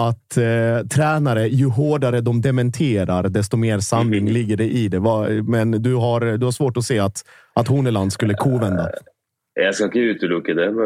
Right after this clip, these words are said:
Speaker 2: eh, det är många som har spekulerat i också att det här kan vara en, alltså, en, en måte att kanske få en bättre kontrakt på i Brann och så vidare.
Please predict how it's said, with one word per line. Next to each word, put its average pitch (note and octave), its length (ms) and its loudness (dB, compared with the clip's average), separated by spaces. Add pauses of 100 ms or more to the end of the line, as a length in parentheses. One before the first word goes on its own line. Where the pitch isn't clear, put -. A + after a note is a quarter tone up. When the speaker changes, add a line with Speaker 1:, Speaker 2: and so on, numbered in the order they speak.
(100)
Speaker 2:
eh, F#2 420 0 (140)
det G2+ 80 2
är A2 80 2
många B2 160 2
som A#2 100 -4
har G#2+ 60 0
spekulerat G#2 560 -2
i G#2 60 0
också G2 240 -2
att F#2 200 -2
det F2+ 140 -2
här F2 260 0
kan F2+ 100 0
vara E2 300 0
en, D#2 180 -6 (720)
alltså, E2 300 -2 (500)
en, E2+ 260 0
en G2 60 2
måte G2 300 2 (100)
att F2 100 -2
kanske F#2 220 -2
få F#2+ 100 0
en F2+ 100 0
bättre F2 240 0
kontrakt F2+ 540 -4
på F#2+ 180 2
i F2+ 60 0
Brann F2+ 340 0
och F#2+ 80 -2
så G2 100 -4
vidare. F#2 380 0